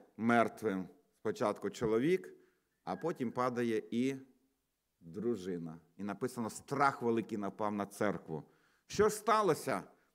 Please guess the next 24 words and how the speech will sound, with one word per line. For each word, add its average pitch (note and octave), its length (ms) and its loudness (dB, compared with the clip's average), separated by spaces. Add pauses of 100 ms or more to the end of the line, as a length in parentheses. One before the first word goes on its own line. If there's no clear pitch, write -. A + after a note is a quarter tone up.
(380)
Всі, G3+ 200 0
хто G3+ 160 6
буде G3 220 8
ж D3+ 120 0
пожертвування F#3 640 2
приносить, F#3 480 2
тих F#3 180 6
Бог F#3+ 180 6
буде F3 220 6
поражати. F3+ 600 2
Може, D3 200 4
не D3+ 140 4
треба A3+ 260 4
пожертвування F#3 640 6
нести C3 280 2
в G#2 40 -6
церкву? G2 400 -2
Чи E3 120 -4
треба? D#3 400 4 (1300)
Треба. D#3 360 2
Проблема G3+ 540 6
в F3+ 80 0
чому, G#3+ 380 6
друзі? A#2+ 380 4